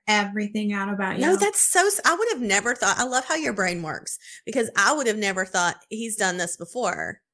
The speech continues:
Speaker 1: No, yeah. He's done this before. You're
Speaker 2: Of
Speaker 1: not talking
Speaker 2: course.
Speaker 1: to seventeen year, no,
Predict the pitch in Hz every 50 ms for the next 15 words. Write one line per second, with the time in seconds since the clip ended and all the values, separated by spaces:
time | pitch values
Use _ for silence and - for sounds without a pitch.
0 | _ _ _ _ _ _ _ _ _ _ _ _ - 208 226 214 202 202 196 175
1 | - - 196 185 _ - 269 294 294 - 330 349 349 339 330 294 - 330 294 302
2 | - 247 175 185 202 202 _ _ - 277 285 339 359 339 311 - - 359 359 320
3 | 285 - - 262 254 254 254 - - 269 233 226 226 220 - 247 208 180 - 208
4 | - 220 220 214 185 175 -